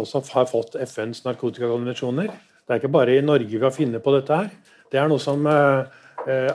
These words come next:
alle land har skre-, eller hundre og seksognitti land har skrevet under på. Og, eh,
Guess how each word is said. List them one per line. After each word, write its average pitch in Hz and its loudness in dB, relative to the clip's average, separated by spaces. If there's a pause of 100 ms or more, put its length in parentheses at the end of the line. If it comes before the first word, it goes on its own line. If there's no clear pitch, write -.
alle 131 4
land 131 4
har 147 2
skre-, 147 0
eller 147 2
hundre 139 0
og 135 -2
seksognitti 131 -2
land 131 2
har 156 -2
skrevet 139 -2
under 127 -4
på. 226 -4 (800)
Og, 147 2
eh, 156 6